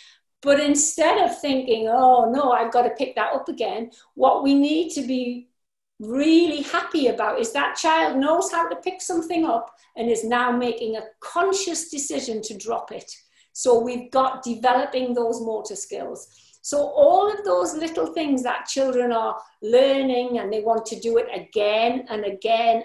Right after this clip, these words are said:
and again, that's where they're developing those pathways in the brain. And like I said, for all of us, movement needs to become automatic. So if I think, you know, when was the last time you thought about how you walk?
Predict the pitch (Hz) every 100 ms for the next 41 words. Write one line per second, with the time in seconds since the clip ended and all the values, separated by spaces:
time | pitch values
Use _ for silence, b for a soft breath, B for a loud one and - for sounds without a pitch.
0 | - 202 196 190 240 226 196 214 240 -
1 | _ _ _ _ _ 262 - 269 277 277
2 | 247 240 233 - 240 226 254 262 254 254
3 | 233 226 226 - 285 269 247 208 202 196
4 | 208 208 202 240 214 196 - 220 247 294
5 | 359 339 - 330 208 - b b b _
6 | _ - 285 277 330 381 311 233 202 -
7 | 226 277 311 311 311 247 247 247 - 240
8 | 240 240 - 233 233 220 208 208 214 208
9 | - - - _ b b b - 240 247
10 | 247 349 392 359 - 349 277 277 285 269
11 | 339 381 370 330 339 - 330 294 302 302
12 | 302 285 254 247 220 - 233 226 240 226
13 | 254 220 -